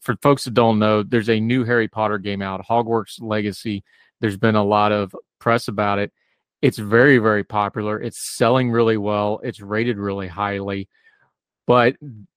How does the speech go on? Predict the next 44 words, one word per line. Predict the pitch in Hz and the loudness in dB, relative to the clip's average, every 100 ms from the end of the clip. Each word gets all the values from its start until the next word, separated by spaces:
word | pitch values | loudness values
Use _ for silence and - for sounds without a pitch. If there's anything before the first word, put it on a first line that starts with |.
| _ | _
anything | 139 117 117 127 | -4 -2 0 0
with | 120 | 2
Harry | 120 117 | 2 2
Potter, | 123 117 110 110 104 101 | 0 0 2 2 -4 -6
people | 117 107 | -10 -10
w-, | 104 117 | -6 -4
get | 120 117 | -2 0
into | 113 107 | 0 -2
the | 110 | -6
J | 101 110 | -2 -2
K | - 120 | 0 0
Rowling's | 110 110 113 110 - | 2 2 2 -2 -4
things. | 113 104 104 | -4 -2 -2
They | 107 | -6
get | 98 107 | -4 -4
into | 107 101 | -4 -4
the | 101 | -4
controversies | 110 107 101 110 95 110 | -2 -4 -2 -4 -4 -8
with | 104 | -10
some | - 113 | -6 -4
of | 101 | -2
her | 110 | -2
personal | 98 117 104 127 104 | -2 -2 -2 -2 -4
opinions, | 98 - 131 120 101 98 101 _ _ _ 131 | -4 -2 2 2 0 -2 -6 _ _ _ -2
even | 110 | 2
though | 107 | 2
she | - | 2
doesn't | 117 107 | 2 4
really | 107 107 | 2 2
have | 107 | 0
anything | 104 104 101 | 0 -2 -4
to | 92 | -8
do | 98 110 | -8 -6
with | 101 | -6
the | 98 | -4
game | 107 107 107 | -2 0 2
other | 101 101 | 0 -2
than | 101 101 98 95 - _ | -2 -4 -4 -6 -12 _
creating | - 113 110 107 | -4 0 2 2
this | 98 92 | 0 -4
world | 113 113 107 | -2 2 2
and | 98 | 0
these | 92 - | -6 -10
characters. | - 120 123 117 - 101 98 98 | -2 4 6 4 0 -4 -4 -6